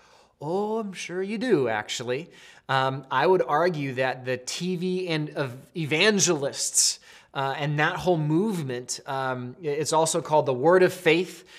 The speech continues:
the Prosperity Now, prosperity thought, prosperity theology, health and wealth gospel. Name it and claim it, blab it and grab it. Um, an amazing movie that I suggest everyone watches to realize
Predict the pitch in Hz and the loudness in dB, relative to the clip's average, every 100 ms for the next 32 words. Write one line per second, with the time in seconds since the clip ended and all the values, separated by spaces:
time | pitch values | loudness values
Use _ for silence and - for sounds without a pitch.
0 | - - - 170 156 - 180 185 180 170 | -20 -20 2 4 4 6 8 10 8 6
1 | 160 165 170 170 170 165 - 180 160 151 | 4 4 2 2 2 2 2 0 2 0
2 | - 147 147 165 - 160 156 165 156 147 | 0 0 0 -8 -4 -2 -2 -4 -4 -4
3 | 147 139 147 143 143 127 165 175 170 139 | -2 0 0 -2 -8 -2 2 2 0 -6
4 | 123 139 156 151 143 143 135 147 - 165 | 0 2 2 0 -2 0 2 -2 0 0
5 | 180 175 - - - 113 127 165 202 226 | 0 -4 -16 -20 -20 -8 2 4 4 4
6 | 185 151 - 151 190 208 214 120 107 113 | 0 -6 -4 2 4 4 0 -6 -8 -2
7 | 135 170 185 175 143 110 123 135 156 208 | 2 2 2 -2 -8 -6 -4 -2 0 -2
8 | 202 - - - - - _ - 139 135 | -6 -18 -20 -20 -20 -20 _ -2 0 2
9 | 131 123 123 - 143 143 156 185 202 208 | -2 -6 -10 -4 -2 -2 -2 -2 -2 -2
10 | 165 156 160 139 117 117 - 127 123 120 | 0 0 0 0 -2 -2 -4 -4 -4 -4
11 | - - 180 170 151 135 123 117 123 127 | -8 -2 2 2 2 -2 -4 -2 -4 -4
12 | 110 - 135 127 117 143 202 233 190 113 | -8 -8 -8 -8 -8 -6 -2 2 2 0
13 | 95 98 107 | -4 -10 -10